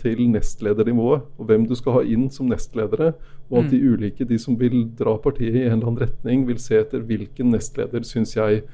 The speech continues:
Speaker 1: liksom vil bidra inn i den partiledelsen med å dra partiet dit jeg vil ha det, og så kommer du ned til de andre som sitter i arbeidsutvalget, eh, i tillegg. Så det,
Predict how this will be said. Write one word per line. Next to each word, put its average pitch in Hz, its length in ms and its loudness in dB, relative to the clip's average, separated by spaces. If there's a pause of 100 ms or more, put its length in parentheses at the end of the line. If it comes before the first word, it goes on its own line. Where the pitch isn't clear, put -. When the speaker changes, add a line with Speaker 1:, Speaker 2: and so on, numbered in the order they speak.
(140)
Speaker 1:
liksom 117 180 -4
vil 117 160 0
bidra 113 420 0
inn 104 180 -2
i 104 40 0
den 104 140 2
partiledelsen 113 760 -4 (560)
med 113 140 0
å 107 100 4
dra 110 200 4
partiet 110 580 0 (180)
dit 110 220 0
jeg 110 140 -2
vil 110 120 -2
ha 101 140 2
det, 117 340 6
og 120 100 -4
så 113 240 -2
kommer 110 280 0
du 113 60 4
ned 107 260 -2
til 113 80 -18
de 117 100 -2
andre 104 280 2
som - 140 -6
sitter 120 280 -4
i 113 100 6
arbeidsutvalget, 104 720 -6 (600)
eh, 110 260 0
i 127 40 0
tillegg. 104 440 0
Så 123 160 -4
det, 117 340 4